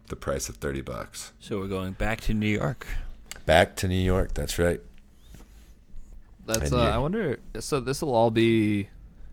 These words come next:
Speaker 3: completely new areas then? None of this should be reused from the first game, I would assume?
Speaker 1: I'm not sure, to be honest with that. I don't know if they're, they're adding on to the original game, but, you know, they gotta redo everything anyway. So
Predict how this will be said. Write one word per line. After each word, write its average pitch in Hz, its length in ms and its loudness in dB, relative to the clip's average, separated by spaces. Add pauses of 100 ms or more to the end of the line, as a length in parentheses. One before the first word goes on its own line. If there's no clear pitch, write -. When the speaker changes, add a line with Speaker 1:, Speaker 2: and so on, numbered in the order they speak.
(240)
Speaker 3:
completely 101 1040 -4
new 156 520 2
areas 175 400 4
then? 175 180 0 (140)
None 117 180 4
of 120 60 0
this 110 100 2
should 110 220 -2
be 110 340 0 (160)
reused 110 520 0
from 113 420 2
the 113 80 -8
first 113 240 0
game, 113 340 2
I - 80 -4
would 120 100 4
assume? 123 260 -2 (640)
Speaker 1:
I'm 92 260 4
not 85 240 0
sure, 80 460 0 (260)
to 80 140 -8
be 78 160 -4
honest 76 260 -4
with - 120 -14
that. 78 220 0
I 80 60 -2
don't 85 140 -2
know 82 80 -2
if 78 80 -6
they're, 76 320 -2
they're 78 180 -6
adding 76 320 -4
on 85 460 -2 (280)
to 92 400 -6 (200)
the 85 120 -4
original 98 380 -2
game, 98 260 -6
but, 87 160 -6
you 85 120 -4
know, 87 100 0
they 85 140 -2
gotta 85 240 0
redo 76 640 -4
everything 64 460 -8
anyway. 67 380 -8
So 67 420 -4